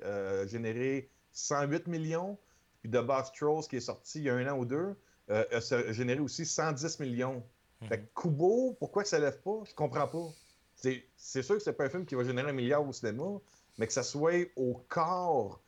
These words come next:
Speaker 1: des recettes des trois autres films de Leica, je la comprends pas.
Speaker 2: Non.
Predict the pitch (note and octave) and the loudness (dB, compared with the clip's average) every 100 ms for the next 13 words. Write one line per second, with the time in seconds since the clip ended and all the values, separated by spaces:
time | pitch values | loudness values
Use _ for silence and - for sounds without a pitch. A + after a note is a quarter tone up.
0 | _ A#2 C3+ C3+ C3+ - F#3 D3+ A#2+ A#2 | _ 0 0 2 -2 -2 -4 -2 -4 -2
1 | D#3 D#3 D3 E3 F3 D#3 A#2+ A#2 A2+ - | -2 -2 -2 -2 -4 0 2 2 0 0
2 | G3 B3+ - _ - A#2+ B2+ C3 B2 A#2+ | 0 -2 -8 _ -8 -6 -4 -2 0 0
3 | C3+ C#3+ _ _ _ _ _ - - - | -2 -8 _ _ _ _ _ -14 -12 -12
4 | - - - - - _ _ - G#2+ G2+ | -14 -16 -14 -14 -16 _ _ -16 -14 -12